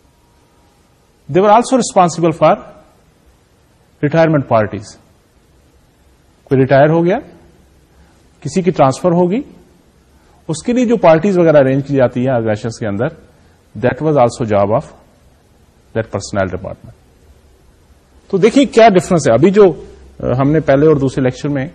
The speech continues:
کہیں بیسک فنکشن کو بھی ٹچ کیا تھا ہلکا سا،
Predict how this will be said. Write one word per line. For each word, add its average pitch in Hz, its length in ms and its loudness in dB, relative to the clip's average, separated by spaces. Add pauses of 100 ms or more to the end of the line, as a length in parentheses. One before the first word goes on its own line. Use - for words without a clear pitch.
(220)
کہیں 123 260 -6
بیسک 110 400 -8
فنکشن 120 360 -6
کو 139 100 -2
بھی 131 120 -4
ٹچ 123 320 -6
کیا 156 180 -2
تھا 135 120 -2
ہلکا 107 220 -2
سا، 135 160 -6